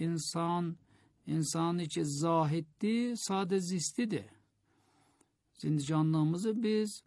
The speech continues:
sadə eləyək, rəvabitlərimizi, xəşlərimizi, qonaqlıqlarımızı, evi dolandırla-, dolandırmaqlarda bunları səy eləyək ki,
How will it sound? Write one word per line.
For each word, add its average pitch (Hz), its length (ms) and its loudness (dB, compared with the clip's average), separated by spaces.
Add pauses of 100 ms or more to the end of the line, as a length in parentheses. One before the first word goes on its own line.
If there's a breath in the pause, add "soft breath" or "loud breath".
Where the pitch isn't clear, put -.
(580 soft breath)
sadə 160 800 0
eləyək, 208 580 -2
rəvabitlərimizi, 156 1400 0 (760 soft breath)
xəşlərimizi, 160 1040 -2 (220)
qonaqlıqlarımızı, 156 1300 -2 (840 soft breath)
evi 165 420 0
dolandırla-, 156 960 0 (160)
dolandırmaqlarda 151 1120 -4 (1000 soft breath)
bunları 135 520 -4
səy 208 460 -2
eləyək 185 340 -4
ki, 185 200 -4